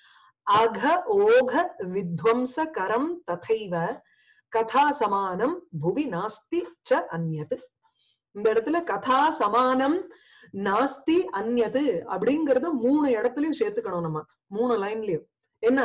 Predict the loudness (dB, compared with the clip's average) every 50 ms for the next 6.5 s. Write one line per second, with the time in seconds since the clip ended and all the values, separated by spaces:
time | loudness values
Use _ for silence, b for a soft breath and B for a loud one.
0 | 0 0 0 0 2 0 2 2 0 -2 -4 -6 -10 -8 -4 -2 -2 -2 -2 -2
1 | -2 -2 -2 -2 -2 -2 -2 -2 -4 -6 -8 -12 _ _ _ _ _ _ _ -2
2 | 0 2 2 4 4 4 4 4 4 2 2 2 2 0 -2 -2 -2 0 0 2
3 | 2 0 0 0 -2 -2 -2 -2 0 0 0 0 0 -2 -4 -4 -4 -2 -2 -4
4 | -4 -4 -6 -6 -6 b b b b b -2 0 0 2 2 2 2 4 2 2
5 | 2 0 -2 0 0 0 0 0 -2 0 0 2 2 2 2 0 -2 -2 0 0
6 | 2 4 4 4 4 2 2 2 2 0